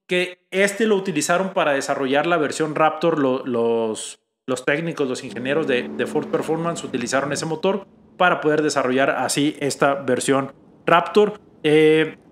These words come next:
los resortes helicoidales son de veinticuatro pulgadas, todo optimizado para proporcionar una estabilidad excepcional al atravesar terrenos desérticos, a altas velocidades. Además, los amortiguadores avanzados Fox Light Valve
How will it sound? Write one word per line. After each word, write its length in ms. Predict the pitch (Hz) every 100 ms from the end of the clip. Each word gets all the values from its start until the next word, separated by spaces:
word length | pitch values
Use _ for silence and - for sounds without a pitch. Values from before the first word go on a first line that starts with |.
| -
los 180 | 156 165
resortes 400 | 147 190 226 196
helicoidales 640 | 190 160 165 151 185 196
son 140 | 196
de 80 | 196
veinticuatro 500 | 196 - 170 170 156
pulgadas, 640 | 139 135 196 233 247 247 - - -
todo 140 | 185
optimizado 540 | 190 185 165 139 190 180
para 200 | 156 139
proporcionar 680 | 143 139 131 143 160 170 165
una 180 | 170
estabilidad 480 | 170 151 139 131 143
excepcional 680 | 156 - - 170 160 185 - _ _
al 160 | 208 202
atravesar 600 | 190 156 147 170 170 - - - -
terrenos 380 | 180 170 165
desérticos, 720 | 131 113 180 175 147 160 160 135
a 100 | 127
altas 220 | 127 131
velocidades. 680 | 113 107 131 147 185 180 139
Además, 320 | 120 127 156
los 140 | 165
amortiguadores 680 | 156 139 147 127 131 165 143
avanzados 460 | 127 127 156 165
Fox 300 | - 170 -
Light 200 | 156 156
Valve 340 | 156 190 196